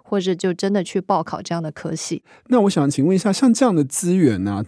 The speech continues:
Speaker 2: 通常是由两厅院这边主动的去跟学校们接触呢，还是有时候是学校可以报名的？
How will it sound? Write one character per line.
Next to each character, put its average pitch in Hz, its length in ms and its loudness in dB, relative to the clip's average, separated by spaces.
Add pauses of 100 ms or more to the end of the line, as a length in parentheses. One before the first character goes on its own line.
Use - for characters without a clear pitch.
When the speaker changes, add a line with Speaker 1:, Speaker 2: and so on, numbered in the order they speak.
Speaker 2:
通 202 200 4
常 143 240 4
是 147 320 2
由 127 520 2
两 110 160 -4
厅 185 160 4
院 202 140 4
这 180 100 2
边 175 200 4
主 113 240 -2
动 160 300 4
的 113 180 -2
去 - 320 -2
跟 139 480 2
学 117 260 -2
校 175 240 0
们 123 160 0
接 131 220 0
触 143 240 0
呢， 120 240 0
还 135 140 -8
是 147 200 -2
有 123 120 0
时 - 120 -6
候 185 160 6
是 156 160 -2
学 127 200 -2
校 127 200 -4
可 117 180 -10
以 113 160 -8 (380)
报 127 200 2
名 - 340 -8
的？ - 160 -12